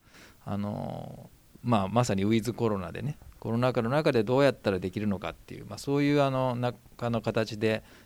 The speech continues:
実行委員会の皆さんも準備していただいているので、えー、お聞きに、聞きに来ていただける皆さんも、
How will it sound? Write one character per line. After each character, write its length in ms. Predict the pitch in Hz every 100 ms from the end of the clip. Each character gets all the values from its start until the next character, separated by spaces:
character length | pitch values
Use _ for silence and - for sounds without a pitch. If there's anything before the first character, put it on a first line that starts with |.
| -
実 100 | 110
行 80 | 113
委 20 |
員 40 |
会 120 | 98
の 60 | 90
皆 140 | 92
さ 120 | 92 95
ん 80 |
も 60 | 92
準 160 | 95 95
備 120 | 95
し 80 | -
て 140 | 98
い 20 |
た 100 | 95
だ 80 | 95
い 60 | 95
て 100 | 101
い 40 |
る 60 | 98
の 120 | 95
で、 220 | 107 95 - - - - -
え 520 | 101 98 95 95 98 - _ _ - - -
ー、 60 |
お 20 |
聞 140 | 101 120
き 240 | - 107
に、 140 | 110 110 -
聞 140 | - -
き 80 | 120
に 340 | 104 101 -
来 100 | -
て 100 | -
い 80 | 101
た 80 | 107
だ 100 | 107
け 60 |
る 80 | 107
皆 180 | 110 123
さ 160 | - 113
ん 220 | 120 147
も、 240 | 156 98